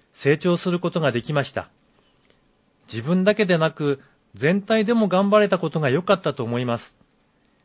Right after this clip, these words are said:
久しぶりの富士商祭で緊張したけれど、伝統芸能を受け継ぐことができて嬉しかったです。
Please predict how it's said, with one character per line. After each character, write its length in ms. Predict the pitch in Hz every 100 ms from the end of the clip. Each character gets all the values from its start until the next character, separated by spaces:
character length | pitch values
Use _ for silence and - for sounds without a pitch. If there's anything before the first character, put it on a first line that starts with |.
| _ _ _ _
久 220 | _ - 202
し 140 | -
ぶ 100 | 220
り 120 | 214
の 160 | 208 208
富 160 | -
士 120 | 156 190
商 200 | 226 220
祭 260 | - 160
で 280 | 139 131 -
緊 220 | - 135
張 260 | 151 175 170
し 60 | -
た 120 | 165
け 120 | 160
れ 80 | 135
ど、 240 | 123 113 - _ _ _ _ _ _
伝 180 | 117 147
統 200 | 185 180
芸 220 | 170 185
能 200 | 175 156
を 40 | 139
受 200 | 127 165
け 20 |
継 100 | -
ぐ 140 | 175
こ 140 | 170 170
と 100 | 185
が 140 | 151
で 120 | 139
き 100 | -
て 260 | - 123 117
嬉 280 | 98 120 175
し 40 |
か 120 | - -
っ 80 |
た 100 | -
で 100 | 107 104
す。 220 | -